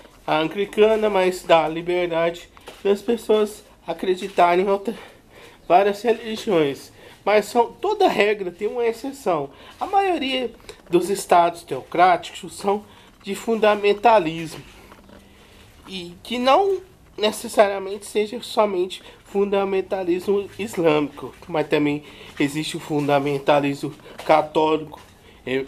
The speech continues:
protestante, espírita. De qualquer religião, temos a presença de fundamentalistas. Esses fundamentalistas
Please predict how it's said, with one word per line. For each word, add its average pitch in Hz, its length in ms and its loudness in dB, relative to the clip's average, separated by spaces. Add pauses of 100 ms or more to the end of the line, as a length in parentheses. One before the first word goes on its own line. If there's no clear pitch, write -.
(120)
protestante, 160 920 0 (440)
espírita. 160 840 -2 (600)
De 214 100 -10
qualquer 302 480 4
religião, 190 840 0 (680)
temos 185 640 -2 (400)
a 156 100 0
presença 165 640 -2
de 151 280 -10
fundamentalistas. 180 1600 0 (560)
Esses 233 580 2
fundamentalistas 208 1200 -6